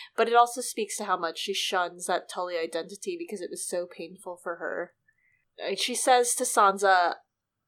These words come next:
"I know what you did," and Sansa's like, "I'm sorry about Robert," and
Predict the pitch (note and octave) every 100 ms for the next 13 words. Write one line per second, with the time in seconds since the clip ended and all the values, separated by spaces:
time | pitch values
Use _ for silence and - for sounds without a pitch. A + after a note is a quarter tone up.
0 | _ _ - C4+ C#4+ B3 A3 - B3 -
1 | G#3+ F#3 F3 - G3 G3+ G#3 G3 G3 G3
2 | - G#3 A3 - G3 F#3+ F#3 F#3+ F#3+ F#3+
3 | G3 F#3+ F3+ F3+ F3 G3 G#3